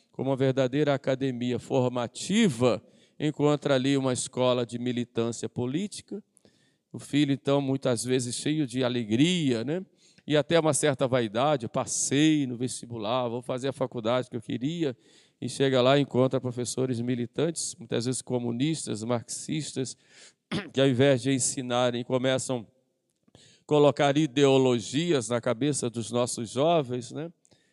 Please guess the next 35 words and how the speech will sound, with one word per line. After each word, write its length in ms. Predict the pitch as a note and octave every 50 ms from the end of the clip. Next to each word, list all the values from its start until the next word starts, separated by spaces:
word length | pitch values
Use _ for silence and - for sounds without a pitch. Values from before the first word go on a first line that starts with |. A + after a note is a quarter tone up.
| _ _ -
Para 240 | B2 C3 C3+ C3+
que 120 | B2+ - C#3
eles 180 | C3+ C3 A#2
sejam 420 | - - B2+ C3+ C#3 A2+ B2+ B2+ C3
ideólogos, 1000 | C3+ B2+ A2+ B2+ B2 A#2+ B2+ C#3+ D3+ D#3 D3+ C#3+ C3+ C3 A#2+ B2+ B2 - - -
políticos 840 | - - A#2+ A#2+ A#2+ C3+ D#3+ F3 E3 - - - - A#2+ A2+ A#2 A#2+
e, 200 | C3 C3 B2+ - _ _ _ _ _ _ _ _ _ _
e 80 | - -
tenham, 320 | - - D#3+ E3+ E3+ D#3 - _ -
e 100 | D3+ D#3
muitas 260 | D3+ - - D3 C#3+
vezes 60 | D#3
perde 260 | - F#3+ G3+ F#3+ F#3
a 60 | F3+ C#3+
fé 280 | - - F#3 G3+ A3+
lá 160 | G#3+ F3 E3
na 80 | D3 C3+
faculdade. 640 | - F3 D#3+ G3 E3+ F3 F3+ D#3+ B2 G2 - - - - _ _ _ _ _ _ _ _ _ _ _ _ _ _ _ _ _ -
Vai 240 | - E3 G3 G#3
com 80 | F#3 -
a 20 |
educação 460 | F#3 F#3 - F#3 F3 D3+ - - F#3+ F3+
da 140 | F3 E3
casa, 200 | - F#3+ F#3+ F#3
chega 120 | G3 G3 G3
lá, 80 | G#3+
perdeu 520 | F#3 _ - G3+ F#3+ F3+ E3 D#3 E3+ D#3 C#3
a 80 | B2+
fé. 420 | - - - - A2+ G#2+ G2+ F#2 - _ _ -
Então, 160 | A3 - -
é 20 | -
preciso, 300 | - - G#3 G#3 G3 F#3
então, 200 | E3+ - G3 F#3+
dar 300 | D#3 C3+ D#3 F3 G3 F#3+
elementos, 760 | F#3 D#3+ D3 C#3+ C3+ C3+ D3+ F#3+ G#3+ G#3+ - - - - -